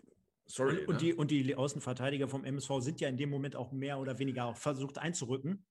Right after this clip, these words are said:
Speaker 1: Es
Speaker 2: sodass
Speaker 1: ist,
Speaker 2: die
Speaker 1: es,
Speaker 2: hätten auch
Speaker 1: es
Speaker 2: noch da
Speaker 1: ist,
Speaker 2: kommen
Speaker 1: genau,
Speaker 2: können, ne?
Speaker 1: du bist sogar Überzahl, es ist keine Situation, wo jetzt Lichterloh brennt, ähm, weiß ich nicht. Also, er, er macht's im Spiel ja öfter,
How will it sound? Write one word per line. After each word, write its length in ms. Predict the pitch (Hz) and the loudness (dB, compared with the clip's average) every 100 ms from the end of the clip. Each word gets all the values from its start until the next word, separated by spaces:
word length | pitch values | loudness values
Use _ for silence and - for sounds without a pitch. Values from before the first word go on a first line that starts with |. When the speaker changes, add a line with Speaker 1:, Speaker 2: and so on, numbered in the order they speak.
| _ _ _ 123 | _ _ _ -2
Speaker 1:
Es 80 | |
Speaker 2:
sodass 160 | 131 131 | 2 2
Speaker 1:
ist, 80 | 143 | 4
Speaker 2:
die 60 | 139 | 2
Speaker 1:
es, 80 | |
Speaker 2:
hätten 80 | - | 2
auch 120 | 147 | -2
Speaker 1:
es 120 | 165 135 | -2 0
Speaker 2:
noch 60 | |
da 60 | 123 | -2
Speaker 1:
ist, 80 | - | -2
Speaker 2:
kommen 140 | 110 | 2
Speaker 1:
genau, 220 | 127 139 | 4 4
Speaker 2:
können, 120 | 95 92 | 2 0
ne? 40 | |
Speaker 1:
du 100 | 113 | 0
bist 120 | 131 | 0
sogar 160 | 135 127 | 2 2
Überzahl, 520 | 165 160 165 151 147 | 2 0 0 0 0
es 140 | 107 | -2
ist 140 | 131 - | -4 -4
keine 180 | 143 135 | -4 -4
Situation, 480 | 131 120 131 123 | -4 -4 -2 -2
wo 100 | 117 | -2
jetzt 200 | 110 104 | -4 -4
Lichterloh 280 | 127 - 107 | -4 -2 -2
brennt, 420 | 85 107 151 131 - | -2 -2 -2 -6 -6
ähm, 560 | 107 104 104 101 95 - - - _ - - - | -4 -4 -4 -6 -8 -18 -20 -20 _ -20 -20 -8
weiß 200 | 104 98 | -8 -8
ich 120 | 90 | -10
nicht. 180 | 85 87 | -10 -8
Also, 300 | 95 101 113 | -6 -4 -4
er, 280 | 113 107 - | -2 0 0
er 120 | 107 | 0
macht's 260 | 120 - | -2 -2
im 80 | 127 | -4
Spiel 220 | 123 127 | -4 -2
ja 80 | 117 | 0
öfter, 420 | - - 185 208 | 0 -4 -6 -6